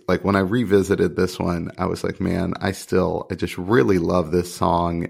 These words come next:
And the way she, I mean, just, I, I just ironically says, "I'm not pretty." Like, the whole story setup is, you know, her ex-boyfriend's new girlfriend is scrolling through Instagram,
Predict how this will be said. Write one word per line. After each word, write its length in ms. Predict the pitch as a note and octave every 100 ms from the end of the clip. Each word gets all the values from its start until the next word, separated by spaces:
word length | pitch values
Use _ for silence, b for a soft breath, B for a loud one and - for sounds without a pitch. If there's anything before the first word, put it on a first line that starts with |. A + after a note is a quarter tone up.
| -
And 160 | F2
the 60 | E2+
way 320 | D#2+ F#2 G2
she, 640 | F#2+ - F2+ F2 E2+ E2+ - b b b b b b b -
I 80 |
mean, 420 | G2+ G2 F2+ F2 -
just, 320 | - G#2 - _ _ _ _ _ _ _
I, 160 | G#2 - -
I 120 | G#2+ - -
just 220 | A2 A2 -
ironically 760 | A2 G2 G#2 A2 G#2+ G2 F#2
says, 460 | - F#2 F2 F2 - -
"I'm 160 | F#2+ F#2
not 260 | F2+ -
pretty." 400 | - F#2 F#2 F#2
Like, 340 | F2+ F#2+ F2 F#2
the 120 | G2
whole 160 | A2+
story 480 | - - A2 A2 G2
setup 560 | - G2 F2+ F2+ F2+ - -
is, 480 | F#2 F2+ F2+ E2+ - b b b -
you 140 | G2+
know, 240 | F#2 F2+
her 260 | F2 - - -
ex-boyfriend's 840 | G#2 - G2+ G2 F#2 G2 F2+ F2
new 140 | F2+
girlfriend 540 | F2+ F#2 F2+ F#2+ F2+ F2
is 120 | -
scrolling 380 | F#2+ F2+ F#2 F2
through 180 | F2+
Instagram, 640 | F#2 G2 - - - -